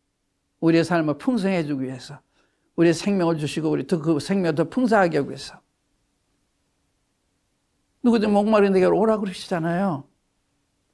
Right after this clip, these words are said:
내가 주는 물을 마시면 목마르지 않는다 그러시잖아요. 그래 오신 거예요. 그런데 이분은 외면하고 사니까, 아, 여기에 내 목을 축일 수 있는 물이 있는데도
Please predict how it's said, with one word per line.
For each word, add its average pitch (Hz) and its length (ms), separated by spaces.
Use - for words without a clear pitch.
내가 202 260
주는 220 220
물을 196 260
마시면 202 460
목마르지 220 360
않는다 320 360
그러시잖아요. 143 680
그래 403 160
오신 240 300
거예요. 170 220
그런데 233 300
이분은 240 400
외면하고 247 460
사니까, 226 680
아, 247 160
여기에 208 960
내 208 200
목을 196 220
축일 311 280
수 - 120
있는 214 220
물이 214 200
있는데도 185 580